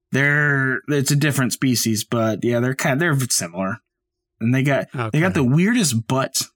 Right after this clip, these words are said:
Speaker 1: Have you ever seen, like, some of the monkey butts?
Speaker 2: Yeah.
Speaker 1: Like, they're
Speaker 2: Yeah.
Speaker 1: weird. And I am actually, uh, gonna do weird stuff on my Google search history and find out what the deal is with that.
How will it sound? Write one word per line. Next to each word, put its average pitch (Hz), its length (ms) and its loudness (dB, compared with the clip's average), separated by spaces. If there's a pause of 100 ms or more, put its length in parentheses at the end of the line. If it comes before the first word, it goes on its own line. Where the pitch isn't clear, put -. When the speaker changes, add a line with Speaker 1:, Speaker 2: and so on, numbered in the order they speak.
(140)
Speaker 1:
Have 135 100 -2
you 160 80 0
ever 190 100 0
seen, 190 260 2
like, 185 300 0 (300)
some 165 160 0
of 165 60 2
the 143 60 2
monkey 147 360 2
butts? 160 320 0
Speaker 2:
Yeah. 127 220 -2 (440)
Speaker 1:
Like, 170 300 -2
they're 190 180 0
Speaker 2:
Yeah. 180 100 2
Speaker 1:
weird. 147 280 2
And 160 360 2
I 147 300 0
am 185 260 4
actually, 151 640 2 (840)
uh, 143 240 2
gonna 143 360 2
do 151 240 0
weird 170 300 2
stuff 151 320 0
on 147 140 2
my 135 180 2
Google 147 580 2
search 165 320 -2
history 131 440 0
and 127 200 2
find 139 240 2
out 131 240 0
what 139 180 0
the 147 60 -6
deal 139 240 2
is 120 180 0
with 117 140 -4
that. 95 280 -2